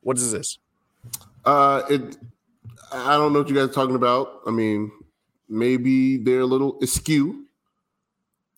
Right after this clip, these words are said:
Speaker 1: Right, that's what I said.
Speaker 2: But this is a, this is a audio medium, you know, guys. Uh, how I put on my glasses doesn't,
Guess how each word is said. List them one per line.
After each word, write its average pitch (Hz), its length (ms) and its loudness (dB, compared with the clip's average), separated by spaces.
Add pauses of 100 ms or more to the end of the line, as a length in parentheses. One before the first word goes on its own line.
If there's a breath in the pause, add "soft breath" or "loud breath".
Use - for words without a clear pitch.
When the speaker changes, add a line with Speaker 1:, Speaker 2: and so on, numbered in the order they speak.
(140)
Speaker 1:
Right, 90 220 -6
that's - 180 -10
what 104 100 -6
I - 20 -8
said. 110 180 -4
Speaker 2:
But 123 200 0 (920)
this 139 160 -2
is 135 160 0
a, 127 40 0
this 127 180 -2
is 123 80 -2
a 113 420 2 (160)
audio 120 640 0
medium, 117 520 -2
you 110 60 -4
know, 107 240 -4 (960)
guys. 110 380 -2
Uh, 98 460 -4
how 117 200 0
I 113 40 -8
put 135 120 0
on 113 60 -4
my 113 100 0
glasses 107 680 -6
doesn't, 95 240 -12